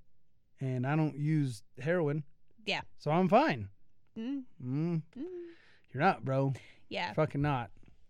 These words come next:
Speaker 1: So, and that, that was the shitty. So I think that was just, I think that was just a product of the times that they were trying to pump that out there so much. I mean, Sesame Street even had an,
Speaker 2: Mm-hmm.
Speaker 1: uh, one of the monsters had aids.
Speaker 2: Yeah.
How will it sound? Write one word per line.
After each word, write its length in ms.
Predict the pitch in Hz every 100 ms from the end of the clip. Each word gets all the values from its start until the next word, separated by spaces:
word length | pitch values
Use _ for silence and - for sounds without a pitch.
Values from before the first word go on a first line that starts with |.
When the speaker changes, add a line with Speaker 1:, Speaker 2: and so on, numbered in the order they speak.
| -
Speaker 1:
So, 360 | - 147 139 139
and 160 | 156 175
that, 140 | 180 175
that 100 | 196
was 160 | 185
the 80 | 135
shitty. 240 | 113 160 143
So 120 | 175
I 120 | 180
think 200 | 233 214
that 160 | 175 180
was 160 | 165
just, 300 | 127 151 -
I 160 | 147 156
think 200 | 151 165
that 100 | 143
was 120 | 135
just 180 | 131 131
a 20 |
product 340 | 110 139 135 -
of 80 |
the 60 | 117
times 440 | 110 131 123 113 - - - -
that 100 | 135
they 120 | 135
were 80 | 135
trying 180 | - 147
to 80 | 127
pump 300 | - 147 -
that 180 | 135 -
out 240 | 139 117
there 160 | 120 117
so 420 | 107 - 139 135
much. 420 | 135 135 127 104 - - -
I 40 | 156
mean, 180 | 175
Sesame 500 | 160 285 330 - 254
Street 320 | 196 - 120 104
even 240 | 143 139
had 360 | 120 147 135 131 -
an, 340 | - - 208
Speaker 2:
Mm-hmm. 260 | 175 127 123
Speaker 1:
uh, 20 | 120 - -
one 160 | 143
of 80 | 139
the 100 | 135
monsters 800 | 135 151 156 - 117 107 - - -
had 200 | 139 120
aids. 400 | 101 - - -
Speaker 2:
Yeah. 200 | 262 226